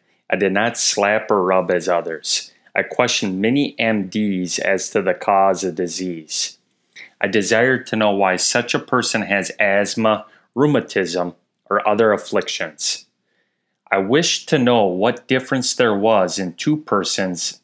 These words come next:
that caused the one to have certain symptoms called disease that his neighbor living under the same conditions did not have. Physicians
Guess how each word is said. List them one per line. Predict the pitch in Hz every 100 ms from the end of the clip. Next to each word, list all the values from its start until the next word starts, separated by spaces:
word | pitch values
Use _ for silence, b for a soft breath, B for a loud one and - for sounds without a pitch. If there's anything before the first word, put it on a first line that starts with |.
| _
that | 92 90
caused | - 101 98 -
the | 104
one | 90 110 127 104
to | 95 85
have | 92 87
certain | - 170 156 113
symptoms | - 101 85 104 92 -
called | - 101 92 87
disease | 92 82 135 113 92 95 - B B B
that | 101 98
his | 90
neighbor | 104 120 110 101
living | 95 90 95
under | 92 92
the | 90 87
same | - 139 139 120
conditions | 98 90 87 - 98 85 -
did | 95 87
not | 92 92 92
have. | 92 87 82 - _ _ _ _ _ _ _ _ _ _ _ _
Physicians | - 101 127 143 180 165